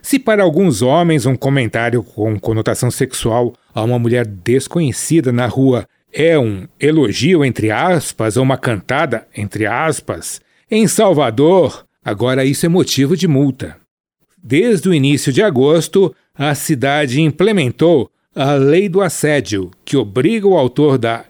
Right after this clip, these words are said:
importunação a pagar um valor que vai de dois mil a vinte mil reais. Segundo essa nova regra, qualquer comportamento, fala ou gesto da pessoa que importuna em local público ou privado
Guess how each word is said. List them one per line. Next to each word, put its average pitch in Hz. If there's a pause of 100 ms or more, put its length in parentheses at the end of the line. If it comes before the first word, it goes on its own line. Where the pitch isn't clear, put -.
importunação 123 (320)
a 143
pagar 147
um 180
valor 139
que 160
vai 131
de 120
dois 156
mil 180 (240)
a 147
vinte 147
mil 185
reais. 127 (380)
Segundo 147
essa 180
nova 156
regra, 160
qualquer 165
comportamento, 147
fala 139
ou 139
gesto 147
da 131
pessoa 131
que -
importuna 196
em 147
local 123
público 156
ou 123
privado 123